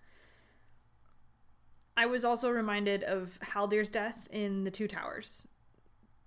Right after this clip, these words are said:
Haldir was the elf that led Galadriel's forces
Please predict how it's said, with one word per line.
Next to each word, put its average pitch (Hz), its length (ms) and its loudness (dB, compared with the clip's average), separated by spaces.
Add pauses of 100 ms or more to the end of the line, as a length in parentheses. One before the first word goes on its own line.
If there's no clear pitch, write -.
(320)
Haldir 196 320 0
was 185 240 -2
the - 240 -4
elf 185 320 -2
that - 280 -4 (140)
led 190 240 -2
Galadriel's 185 560 2
forces 214 600 -4